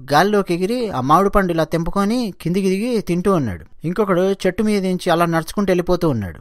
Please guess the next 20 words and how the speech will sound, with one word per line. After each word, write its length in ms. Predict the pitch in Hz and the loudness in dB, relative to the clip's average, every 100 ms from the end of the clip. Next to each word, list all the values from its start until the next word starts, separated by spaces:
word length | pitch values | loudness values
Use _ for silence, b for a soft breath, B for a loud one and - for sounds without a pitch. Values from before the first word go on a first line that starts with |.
| - | -8
అంటే 440 | 104 139 233 240 180 - - | -2 0 0 -4 -10 -16 -6
అష్టసిద్ధులు 1000 | 143 - - 190 175 151 151 151 180 147 98 - - _ - | -4 -2 0 -2 -2 -2 0 2 2 0 -4 -12 -20 _ -6
అవన్నీ 400 | 113 143 185 214 | -2 0 2 2
కూడా 200 | 196 196 | 4 4
వాళ్ళల్లో 320 | 170 175 175 | 4 2 0
కనిపిస్తూ 480 | 170 175 202 - 185 | 0 -2 -2 -2 0
ఉన్నాయి. 300 | 185 170 - b b b 101 | 0 -2 -4 b b b -6
అణిమ, 360 | 110 117 110 147 214 226 98 | -4 -2 0 0 0 -6 -6
గరిమ, 380 | 123 123 120 127 | -2 -2 -2 -2
మహిమ, 760 | 190 208 113 98 117 123 156 | -2 -2 -4 -2 -4 0 0
లఘిమ, 540 | 196 117 101 120 131 196 | 0 -4 -6 -4 -2 -2
ప్రాప్తి, 640 | - 123 127 - - 208 | 0 0 0 -2 -6 -6
ప్రాకామ్య, 880 | - 120 127 - 160 185 208 196 127 - | -4 -2 -2 -2 -2 0 -2 -2 -4 -6
ఈశత్వ, 680 | 127 160 175 170 196 190 107 104 | -8 -4 -4 -4 -2 0 -2 -4
వశిత్వములు 600 | 131 175 - 160 147 151 | -4 -4 0 0 2 2
అనబడే 420 | 151 151 190 226 B 113 | 2 2 0 -2 B -2
అష్టసిద్ధులు 680 | 135 - 147 - 156 202 180 | -2 0 -2 -2 0 2 4
వాళ్ళలో 480 | 175 156 160 160 | 2 4 2 2
కనిపిస్తూ 480 | 165 156 196 185 190 | 0 0 0 -2 0
ఉన్నాయి. 340 | 175 175 139 | 0 0 -2